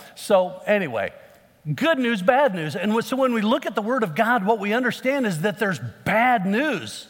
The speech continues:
There's horrible news. We are sinners and we're separated from God. But here's what I think we fail to understand sometimes in church life. To really understand the good news of Jesus, we have to understand how bad the bad news really is.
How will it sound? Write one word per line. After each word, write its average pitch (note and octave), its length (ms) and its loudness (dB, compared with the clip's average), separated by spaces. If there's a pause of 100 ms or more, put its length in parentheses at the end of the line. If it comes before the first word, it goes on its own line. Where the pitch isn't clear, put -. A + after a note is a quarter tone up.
(260)
There's C4+ 220 0
horrible B3+ 580 2
news. A3 280 0
We C4+ 180 0
are A3+ 100 0
sinners G#3 640 -2 (240)
and G#3 160 0
we're F#3+ 80 0
separated F3+ 580 0
from F#3+ 140 -2
God. G3 300 2 (240)
But G3 100 0
here's A#3 320 0
what C#4+ 160 2
I B3 100 4
think A#3 240 -4
we G#3 140 -2
fail G3+ 320 -2
to G#3 80 -2
understand G3 580 -4
sometimes E3 460 -4
in D#3 80 -6
church - 320 -6
life. A2 300 -8 (680)
To F3 120 -4
really C4 440 0
understand A3 640 -2
the C3 80 -6
good E3+ 720 -4
news E3+ 540 -2
of C#3 100 -6
Jesus, E3+ 440 -4
we G3 140 -2
have A3+ 180 2
to F3 120 -2
understand F3 460 -4
how E3+ 160 -2
bad E3 560 0
the D#3+ 80 -4
bad F#3 320 0
news D#3 220 -4
really G3 300 -4
is. - 360 -12